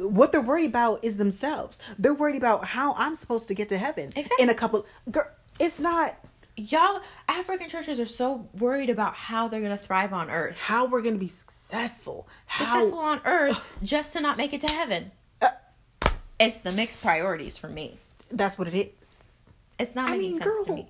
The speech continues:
Speaker 1: <laughs> it's ridiculous. Y'all want your enemies to die.
Speaker 2: Exactly.
Speaker 1: But what hap-, what happens if you die and you don't make it to heaven? So,
Speaker 2: Exactly.
Speaker 1: <laughs> you need to stop worrying about the enemies. You need to worry about yourself.
Speaker 2: I'm confused.
Speaker 1: L-, like,
Speaker 2: Love is not, love is making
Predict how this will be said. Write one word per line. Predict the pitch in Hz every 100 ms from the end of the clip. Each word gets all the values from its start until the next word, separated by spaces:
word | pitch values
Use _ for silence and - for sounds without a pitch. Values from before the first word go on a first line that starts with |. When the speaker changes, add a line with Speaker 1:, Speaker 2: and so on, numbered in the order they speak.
| -
Speaker 1:
<laughs> | - -
it's | -
ridiculous. | 233 175 - - - - - - - - _
Y'all | 233 233
want | 254 190
your |
enemies | 208 220 190
to | 185
die. | 185 285 269 247 - -
Speaker 2:
Exactly. | 302 539 370
Speaker 1:
But |
what | 233 294
hap-, | 294 - -
what | 214 277
happens | 302 233 208
if | 202
you | 302
die | 208 190 190
and | 202
you |
don't | 202
make | 185
it | -
to |
heaven? | 185 - -
So, | 381 370
Speaker 2:
Exactly. | 571 339 196 175 - -
Speaker 1:
<laughs> | -
you | 226 349
need | 349
to | 254
stop | 311 - 202
worrying | 214 240
about | 214 175
the | 185
enemies. | 294 185 180 - -
You | 277
need | 330
to |
worry | 226
about | 214 175
yourself. | 165 - - 190 185 - - -
Speaker 2:
I'm | 285 339
confused. | - 262 - 302 190 175 - _ _
Speaker 1:
L-, | 185 196 -
like, | 240 285 277 220
Speaker 2:
Love | 202 220 311 330
is | 262
not, | 214 233 233 - - 175 214
love | 247 359 480
is | 285
making | 226 247 247 254 226